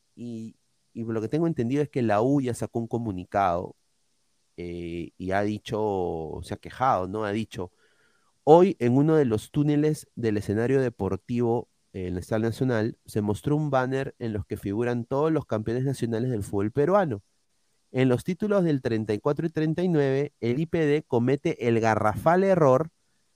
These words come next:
de colocar el nombre de otro club manchando nuestra historia.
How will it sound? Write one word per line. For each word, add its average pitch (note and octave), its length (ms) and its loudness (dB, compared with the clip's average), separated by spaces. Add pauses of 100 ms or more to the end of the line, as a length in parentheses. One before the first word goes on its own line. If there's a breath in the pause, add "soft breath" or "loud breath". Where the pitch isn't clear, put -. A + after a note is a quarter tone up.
(120)
de A#2 120 -2
colocar A#2 460 0
el D3 180 2
nombre C#3 360 0
de A#2 80 4
otro C3+ 260 0
club B2 300 -2 (120)
manchando A2 680 -2
nuestra A#2+ 320 -4
historia. E2 680 -4